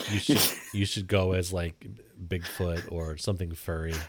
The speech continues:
Speaker 1: you know?
Speaker 2: Uh, I, I saw a great thing on, uh,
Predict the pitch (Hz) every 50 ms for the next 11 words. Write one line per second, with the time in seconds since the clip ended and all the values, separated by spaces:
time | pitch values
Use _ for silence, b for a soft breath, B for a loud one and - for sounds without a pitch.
0 | - _ - 92 85 82 82 80 80 - B B B B B B B B B _
1 | _ _ B B B B B B - 104 101 - - _ _ _ _ _ - 120
2 | 110 110 - - - - - 113 - - 117 113 110 92 113 113 120 - - _
3 | _ - - 113 107 104 101 101 98 101 101 98 98 101